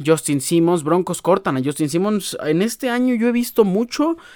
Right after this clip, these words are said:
que las grandes estrellas ya no son tan importantes en los equipos y no se tientan el corazón para cortarlos, ¿eh? Se va Justin Simmons, uno de los grandes safeties que llegó en dos mil dieciséis y no, bueno, nadie tiene más intercepciones que Justin Simmons en Denver Broncos.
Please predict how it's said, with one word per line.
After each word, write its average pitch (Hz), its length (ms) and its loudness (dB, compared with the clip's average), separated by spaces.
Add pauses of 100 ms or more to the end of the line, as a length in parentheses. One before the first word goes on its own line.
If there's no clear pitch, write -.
(200)
que - 100 -2
las 147 220 0
grandes 208 320 0
estrellas 196 560 0
ya 196 160 0
no 214 100 -2
son 233 180 -4
tan 233 140 -4
importantes 190 560 -4
en 185 80 0
los 139 160 -2
equipos 220 480 -4
y 165 100 0
no 185 140 2
se 220 140 0
tientan 233 360 -6
el 151 120 -4
corazón 143 340 -2
para 185 220 -2
cortarlos, 127 580 -4
¿eh? 214 80 -4
Se 160 160 -6
va 160 240 -2
Justin 190 340 -2
Simmons, 214 480 0 (440)
uno 190 220 2
de 185 40 6
los 139 300 0
grandes 151 400 2
safeties 165 480 -4
que 139 120 -4
llegó 131 180 0
en 147 60 -2
dos 135 140 -4
mil 143 160 0
dieciséis 131 640 -4
y 123 320 -4
no, 139 180 -8
bueno, 139 300 -6 (760)
nadie 175 420 0
tiene 156 220 -2
más 143 160 -2
intercepciones 139 600 -8
que 127 140 -8
Justin 127 280 -6
Simmons 135 440 -4
en 127 200 -4
Denver 127 320 -4
Broncos. - 560 -12